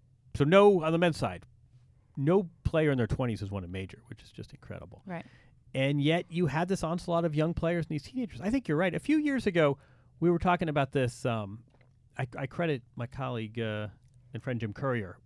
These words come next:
Speaker 1: 'cause we were talking about, we said, "The ga-, sport is just too physical," and Tracy Austin at age sixteen winning a major, that's crazy. Chang, seventeen, it'll never happen again. And I think Jim said, "Look, it'll happen when it happens." And these things go in cycles. And so we have this unprecedented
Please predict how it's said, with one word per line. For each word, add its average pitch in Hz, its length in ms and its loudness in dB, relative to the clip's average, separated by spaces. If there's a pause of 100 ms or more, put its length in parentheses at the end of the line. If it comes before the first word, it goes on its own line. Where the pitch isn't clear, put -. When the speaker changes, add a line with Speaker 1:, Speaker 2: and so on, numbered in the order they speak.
(100)
Speaker 1:
'cause 127 140 -8
we 170 100 0
were 170 100 2
talking 180 220 4
about, 165 100 0
we 151 40 0
said, 143 160 -2
"The 160 120 -4
ga-, 139 200 -6
sport 196 360 4
is 160 60 -2
just 156 180 -2
too 123 100 -4
physical," 190 540 0
and 117 160 -6 (100)
Tracy 185 380 -8
Austin 156 340 -4
at 135 100 -6
age 143 180 -6
sixteen 196 560 -6
winning 175 200 -4
a 139 60 -4
major, 170 280 -6
that's 254 220 -10
crazy. 233 440 -8
Chang, 208 360 -10
seventeen, 220 560 -8
it'll 208 120 -12
never 277 200 -4
happen 220 260 -6
again. 202 340 -6 (640)
And 180 120 2
I 180 60 2
think 190 180 -4
Jim 302 180 -2
said, 196 140 -6
"Look, 269 160 -4
it'll 135 160 -2
happen 139 300 -6
when 185 120 -4
it 170 60 0
happens." 180 560 -6
And 120 380 -6 (520)
these 139 200 -10
things 156 200 -6
go 147 180 -2
in 135 80 -2
cycles. 175 560 -6 (500)
And 143 120 -2
so 160 200 8
we 147 240 4
have 147 280 0
this 131 280 -6 (100)
unprecedented 165 1080 -2